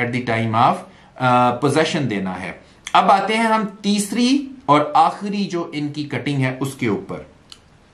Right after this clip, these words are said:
ये है जी early possession वाले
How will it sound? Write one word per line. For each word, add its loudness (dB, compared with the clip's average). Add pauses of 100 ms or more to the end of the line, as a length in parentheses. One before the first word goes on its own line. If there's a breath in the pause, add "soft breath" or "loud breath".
(800 loud breath)
ये 4
है 2
जी -4
early 0
possession -4
वाले -4